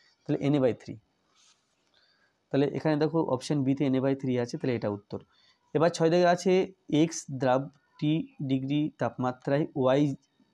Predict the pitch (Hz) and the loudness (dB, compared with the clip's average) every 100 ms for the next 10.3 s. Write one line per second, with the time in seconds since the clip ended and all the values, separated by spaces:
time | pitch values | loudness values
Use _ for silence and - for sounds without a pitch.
0 | _ - 135 135 135 - - _ _ 139 | _ -6 -2 0 0 -4 -16 _ _ -2
1 | 131 143 165 160 135 143 143 131 151 208 | 2 2 0 2 2 2 0 0 0 -4
2 | _ 131 135 147 - 160 156 156 170 165 | _ -2 0 -2 -2 -4 -2 -2 -2 -2
3 | 143 147 147 - 156 165 131 120 120 120 | -2 -4 -6 -2 0 0 -4 -4 -2 -2
4 | 113 - - 98 - _ _ _ _ _ | -6 -6 -8 -12 -18 _ _ _ _ _
5 | _ _ _ _ - 156 147 170 170 175 | _ _ _ _ -2 0 0 0 -2 -4
6 | _ _ _ _ _ _ _ _ _ _ | _ _ _ _ _ _ _ _ _ _
7 | - - 90 - 90 - - 165 135 151 | -20 -16 -14 -10 -10 -10 -10 -4 0 2
8 | 151 170 165 - 139 143 160 180 185 147 | 2 2 0 -4 -4 0 0 0 0 2
9 | 151 147 135 120 - 151 143 156 151 - | 2 2 0 0 -4 -6 -4 -4 -4 -8
10 | 151 147 147 | -8 -6 -4